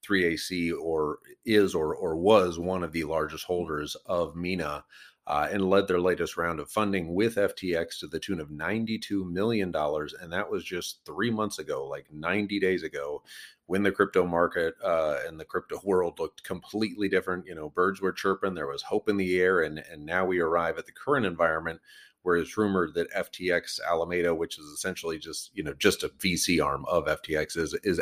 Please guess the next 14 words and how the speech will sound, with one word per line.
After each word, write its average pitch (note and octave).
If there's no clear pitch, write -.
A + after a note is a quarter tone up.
actively D#2+
hunting F#2
liquidation E2+
and F#2+
margin E2+
call E2
levels D#2
of F#2+
their G2
competitors E2+
like E2
Three F2+
Arrows E2+
Capital E2+